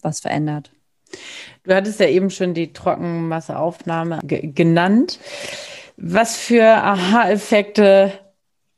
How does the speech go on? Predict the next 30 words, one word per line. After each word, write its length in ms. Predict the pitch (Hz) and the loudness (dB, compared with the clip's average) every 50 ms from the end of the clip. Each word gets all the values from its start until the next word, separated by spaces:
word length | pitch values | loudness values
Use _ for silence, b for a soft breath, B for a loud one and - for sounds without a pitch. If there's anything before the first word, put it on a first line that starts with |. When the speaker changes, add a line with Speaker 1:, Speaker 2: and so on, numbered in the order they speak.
| _ - 190 | _ -2 -2
Speaker 2:
hat 200 | 196 196 208 233 | 0 0 2 2
man 100 | 226 214 | 4 4
als 240 | 190 185 180 - | 4 2 2 0
Landwirt, 760 | 190 185 185 190 208 202 - - 196 196 190 185 190 - - | 2 2 2 2 2 0 0 2 4 4 4 4 2 -2 -2
wenn 140 | 180 185 185 | -2 0 2
man 160 | 180 175 147 | 0 0 0
anfängt, 540 | - 170 180 175 - - 175 170 160 - _ | 0 -2 -4 -4 -2 -2 -2 -2 -2 -8 _
sich 380 | - 170 160 139 - - - - | -8 -8 -8 -8 -14 -20 -16 -8
intensiver 640 | - 175 160 170 170 165 147 143 156 151 139 143 147 | -6 -6 -4 -4 -4 -6 -6 -6 -10 -8 -6 -4 -4
mit 220 | 147 143 143 143 151 | -4 -4 -6 -6 -8
der 80 | 139 | -10
Fütterung 440 | 139 - - 135 147 139 135 139 127 | -10 -12 -12 -10 -10 -8 -6 -6 -6
auseinanderzusetzen? 1300 | 135 139 139 - 147 139 139 139 139 135 135 135 - - 135 127 135 131 135 - - - 135 135 135 _ _ _ _ - | -6 -8 -10 -8 -8 -6 -6 -4 -6 -6 -8 -10 -12 -14 -8 -6 -6 -8 -8 -10 -12 -12 -10 -12 -12 _ _ _ _ -10
Also 200 | 151 139 156 156 | -8 -6 -6 -6
das 160 | 160 160 - | -6 -6 -4
sind 140 | 185 175 175 | -2 0 2
ja 80 | 170 | 2
häufig 320 | 180 190 190 185 196 180 180 | 2 2 2 0 -2 -2 0
Sachen, 320 | 180 180 190 190 175 170 | 0 0 0 0 -4 -4
die 120 | - 180 | -6 -6
man, 280 | 165 170 165 165 165 143 | -4 -2 -2 -4 -4 -4
die 140 | - 165 - | -4 -4 -2
einem 280 | 151 160 160 160 147 147 _ | -2 -2 -2 -4 -6 -10 _
wahrscheinlich 440 | - 156 - - 165 160 147 - _ _ _ _ _ - 202 - 175 165 _ | -10 -8 -6 -4 -6 -6 -6 -10 _ _ _ _ _ -20 -20 -20 -20 -20 _
bis 180 | - 160 - - | -10 -10 -6 0
dato 300 | - 156 156 - 165 143 | 0 0 2 0 -2 -2
gar 120 | 170 151 | -2 -2
nicht 140 | 156 156 139 | -2 -4 -6
so 120 | - 147 | -6 -4
bewusst 540 | 135 156 147 135 143 165 202 202 - - _ | -4 -4 -4 -2 0 0 0 0 -2 -16 _